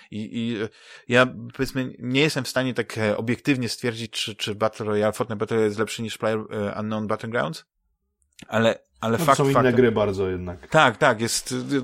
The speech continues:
Speaker 1: no tam można się rozwodzić o, o tym, że właśnie, e, Battle Royale jest bardziej defensywny, jest, e, mniejsze, e, wstępy, też, e, p-, e, pub G jest bardziej tak dla snajperów, ale to nie o to chodzi. Chodzi o to, że po prostu Epic nagle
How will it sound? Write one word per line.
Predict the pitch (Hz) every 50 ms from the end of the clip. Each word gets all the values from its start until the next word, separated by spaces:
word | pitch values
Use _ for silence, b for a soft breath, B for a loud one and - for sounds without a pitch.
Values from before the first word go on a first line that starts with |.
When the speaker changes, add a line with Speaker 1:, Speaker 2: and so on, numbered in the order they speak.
| 123 139 135 135 123 - -
Speaker 1:
no | 170 175 165
tam | 156 - 165 160 151 143 143 143 147
można | 165 147 143 151 143
się | - - 143
rozwodzić | 135 143 156 143 131 131 113 120
o, | 113 113 117
o | 110
tym, | - 123 117
że | 113 113
właśnie, | 120 117 - - 117
e, | 117 - 95 120 113 104
Battle | 85 117 110 120
Royale | 117 117 117
jest | 117 104 113
bardziej | 113 101 107 107
defensywny, | 110 107 - 120 107 - - 151 131 127 117 110
jest, | 104 98 101 - _ _ _ - _ - 123
e, | 113 107 104 104 - -
mniejsze, | 110 110 117 113 - - 110
e, | 107 101 92 98 107 110 107 - b b b b b b
wstępy, | b - - 143 139 - 110
też, | 107 98 98
e, | - - - 110 107 101
p-, | - - 107 - 107 104 101
e, | 101
pub | - 120 107 110
G | 117 113
jest | 107 101 98
bardziej | 107 107 98 98 98
tak | - 92 - -
dla | - -
snajperów, | - - 98 95 - 131 127 120 107 - _ B B B B B B
ale | - - -
to | 165
nie | 165 160
o | 143
to | 127 113
chodzi. | 98 98
Chodzi | - 127 131 147
o | 139
to, | - 151
że | 135 131
po | - 131 117
prostu | - 139 131 - - 131 - B B B B B B B
Epic | 139 156 - - 135 120
nagle | 123 123 139 143 135 117 113 104 113 135 139